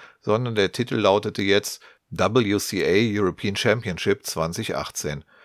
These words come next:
Fünfhundertsiebenundachtzig Teilnehmer waren dabei. Zum ersten Mal war die Euro viertägig,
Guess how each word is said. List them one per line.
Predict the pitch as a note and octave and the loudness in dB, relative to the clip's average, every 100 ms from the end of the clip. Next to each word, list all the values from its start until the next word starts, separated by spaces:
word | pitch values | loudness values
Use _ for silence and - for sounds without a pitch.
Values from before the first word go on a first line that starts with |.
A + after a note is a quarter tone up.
| - _ | -20 _
Fünfhundertsiebenundachtzig | - - D3+ D#3 D3+ C#3+ C#3 - G#2 A#2 A2+ - F#2+ - F#2 | -10 0 0 2 0 4 4 2 -2 -2 -2 -2 -2 -2 -8
Teilnehmer | - F2+ G2 G#2+ G#2+ F#2 | 0 0 2 0 0 0
waren | F2 F2 F#2 | 0 0 2
dabei. | F2 E2 D2+ D2+ - _ - _ | 0 4 2 2 -6 _ -20 _
Zum | - - | -12 -10
ersten | G2+ B2 B2 - | 0 2 0 0
Mal | A2 G2 F#2+ | 4 4 4
war | F#2 | 2
die | E2+ | 2
Euro | D2 F2 A2 | -2 -2 -2
viertägig, | - C3+ A2+ G2+ D#2+ D2 C#2+ - | -2 2 2 4 0 0 -4 -8